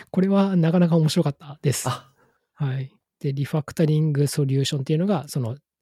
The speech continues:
Speaker 1: さっきのアンチパターンソリューションと対をなす、あの、じゃあこうしましょうの方の解決策ですね。
Speaker 2: うん。なるほど。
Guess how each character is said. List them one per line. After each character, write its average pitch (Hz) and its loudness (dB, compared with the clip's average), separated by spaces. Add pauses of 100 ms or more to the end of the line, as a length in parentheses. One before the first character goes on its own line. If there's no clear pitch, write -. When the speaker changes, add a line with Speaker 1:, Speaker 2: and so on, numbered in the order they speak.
Speaker 1:
さ - -4
っ - -6
き - -4
の 123 -4
ア 139 2
ン 143 2
チ - -4
パ 151 0
タ 143 2
ー 143 4
ン 139 2
ソ 151 2
リ 139 4
ュ - 4
ー 131 0
シ - -6
ョ 135 -2
ン 127 -2
と 170 0
対 139 0
を 123 -2
な 113 -4
す、 127 -12 (160)
あ 143 -8
の、 120 -10 (520)
じ 160 2
ゃ 151 2
あ - -4
こ 135 -2
う 117 2
し 135 6
ま 117 -2
し - 2
ょ 151 4
う 135 0
の 123 -2
方 135 -2
の 196 2 (340)
解 123 -6
決 117 -10
策 - -6
で 135 6
す 113 2
ね。 120 2
Speaker 2:
う 113 2
ん。 - 0
な - 0
る 113 -12
ほ - -
ど。 - -20